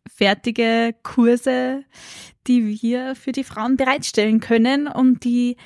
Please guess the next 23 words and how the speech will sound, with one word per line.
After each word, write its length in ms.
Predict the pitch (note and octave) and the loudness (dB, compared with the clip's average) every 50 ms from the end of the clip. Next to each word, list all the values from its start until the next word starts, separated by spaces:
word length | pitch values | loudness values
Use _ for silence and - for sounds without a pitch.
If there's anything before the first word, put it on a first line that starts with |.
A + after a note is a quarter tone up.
| - - _ | -20 -20 _
so 160 | - - - G#3+ | -14 -12 -12 -12
vielseitig 800 | - - - B3+ A#3+ C4 - - - G#3 F#3 G3+ - A#3 A3 - | -12 -6 -4 -2 -2 -2 -4 -6 -4 -4 -4 -4 -4 -8 -8 -4
sind 220 | - B3+ A#3 A3+ | -2 0 2 2
und 100 | A#3 A#3 | 2 2
irgendwie 320 | A#3+ B3 B3 B3+ - - A#3+ | 4 4 2 2 2 0 0
in 120 | A#3 A3+ - | 0 0 -2
alle 220 | A#3 A3+ B3 B3+ | -2 0 0 0
Lebensbereiche 880 | B3 A3 A3+ A#3+ A#3+ - - - A#3 A3 G3 F#3+ G#3 G#3+ - - F#3+ - | 0 2 0 0 -2 -4 -4 -4 -4 -2 0 0 -2 -2 -2 -4 -4 -4
eingreifen 800 | G3 G#3+ A#3+ - - F#3 F3 G3 G3+ - - A#3 A3+ A3+ A3 - _ | -4 -4 -4 -4 -4 -4 -4 -4 -4 -4 -2 -2 -2 -2 -2 -6 _
und 420 | - G#3+ G#3+ G#3+ G#3 G#3 G#3+ G#3+ - | -4 -2 0 2 2 2 0 -2 -4
schon 260 | - - - C4+ C4 C#4 | -8 -6 -2 0 0 0
ein 100 | C#4+ C4 | 0 0
Wahnsinn, 560 | A3 E3+ F3 F#3 - - F#3+ F3+ F3+ G3 G3 - | -2 -4 -4 -6 -6 -6 -6 -4 -4 -4 -4 -4
was 180 | G#3 G#3 - - | -6 -6 -4 -4
sich 220 | - A3 - - | -4 -4 -4 -6
so 260 | - - G#3+ G3+ G3+ | -2 0 2 2 4
in 140 | G3+ G#3 G#3 | 4 4 4
den 100 | G#3+ G#3 | 4 4
letzten 300 | G3 G3+ G3 - - - A3 | 2 0 -2 -2 -2 0 2
Monaten 400 | G#3 G3+ G#3 A#3 A3+ A#3 A3+ G#3 | 2 4 4 2 2 0 -2 -4
eigentlich 300 | G#3 G3+ G3+ G#3+ A3 - | -2 -2 -4 -4 -6 -8
getan 480 | - - - - - G3 F#3 G3 - - | -12 -14 -12 -6 -4 -2 -2 -2 -2 -6
hat. 240 | - - - - | -8 -10 -12 -18